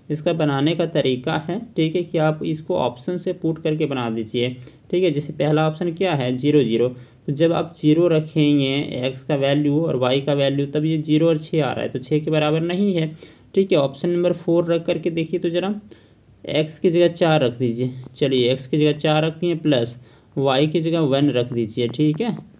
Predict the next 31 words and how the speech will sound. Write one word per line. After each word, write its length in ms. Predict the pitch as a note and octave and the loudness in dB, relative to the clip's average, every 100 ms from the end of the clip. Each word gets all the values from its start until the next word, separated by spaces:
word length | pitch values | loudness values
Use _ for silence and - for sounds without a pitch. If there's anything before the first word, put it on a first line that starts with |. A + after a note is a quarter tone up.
| _ - | _ -4
ये 160 | B2+ | -2
भी 140 | C3 D3 | 2 2
रख 140 | D3+ | 2
दिए। 300 | D#3 D3+ D3+ D#3 - - - | 2 2 2 -2 -10 -20 -14
तो 100 | - | -10
चार 500 | C3 - D#3+ D#3 D3 B2 | -6 0 0 2 0 -2
प्लस 440 | B2+ C#3+ C#3+ D3 | 0 2 2 0
दो, 240 | C3 C3 A#2 | 0 2 4
देखिए 400 | B2 B2 C3 B2 - - - - - - | 2 0 -2 -4 -6 -12 -12 -12 -12 -8
ये 100 | D3 | -6
छः, 280 | C3 - D#3 | -4 0 0
छः 220 | D3+ F3 | 2 0
आ 160 | E3 E3 | 0 0
रहा 140 | E3+ | 0
है, 80 | E3 | 0
बढ़िया, 400 | D#3+ D#3 D#3 D#3 D#3 - - - | 2 4 4 4 -2 -18 -20 -2
ठीक 220 | E3+ E3+ | 0 2
है। 120 | A3+ D#3 D3+ - - D#3+ | 2 2 -2 -12 -2 2
तब 240 | D3+ D3+ - | 2 0 -2
ये 220 | D#3+ D3+ D#3+ D#3 F3 | 2 4 2 -2 -2
इसका 320 | D#3 D#3 D#3 | 0 2 0
जो 100 | D3+ | 2
correct 280 | D3+ D3+ D#3+ | 0 -2 0
answer 280 | D#3+ D#3+ E3+ | 0 0 0
होगा 220 | F3 D#3+ | 0 0
वो 60 | D#3 | -2
क्या 180 | E3+ E3+ | -2 -2
होगा, 160 | F#3+ B3+ | -2 -4
Option 320 | D3 - D3 | -10 -6 -4
number 180 | C#3+ D#3 | -2 -4
four, 420 | - C#3+ A2+ | 0 2 2